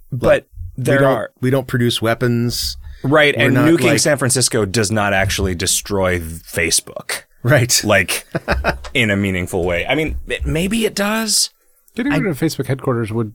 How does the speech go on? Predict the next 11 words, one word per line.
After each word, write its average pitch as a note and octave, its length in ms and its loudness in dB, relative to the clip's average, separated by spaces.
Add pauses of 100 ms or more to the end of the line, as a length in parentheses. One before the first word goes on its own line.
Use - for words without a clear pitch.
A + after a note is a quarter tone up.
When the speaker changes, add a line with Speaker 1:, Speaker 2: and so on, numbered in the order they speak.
Speaker 3:
would A#2 340 -4 (960)
be C3 120 2
bad G#2+ 360 -4
for - 160 -10
Facebook. - 500 -10 (100)
Speaker 1:
Yeah, A#2 440 2 (160)
but F#3 80 4
it G3+ 80 6
wouldn't G3+ 260 4
go C#3 160 2
away, F2+ 580 -4